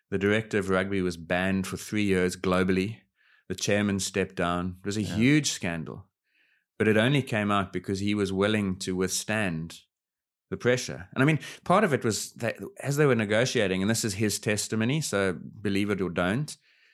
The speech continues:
Speaker 1: is they said to him, "Look, if you only go partial, we'll give you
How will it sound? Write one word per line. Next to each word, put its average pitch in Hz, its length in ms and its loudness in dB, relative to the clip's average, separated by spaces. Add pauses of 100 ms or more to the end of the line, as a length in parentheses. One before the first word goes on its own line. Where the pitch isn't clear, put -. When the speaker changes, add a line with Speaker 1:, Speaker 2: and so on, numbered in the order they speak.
(280)
Speaker 1:
is 104 100 -4
they 117 100 4
said 139 220 0
to 127 80 -2
him, 107 120 0
"Look, 104 260 2 (360)
if 120 160 -2
you 139 100 4
only 139 240 2
go 120 160 2
partial, 110 580 -2 (180)
we'll 98 180 0 (100)
give 101 100 0
you 98 320 0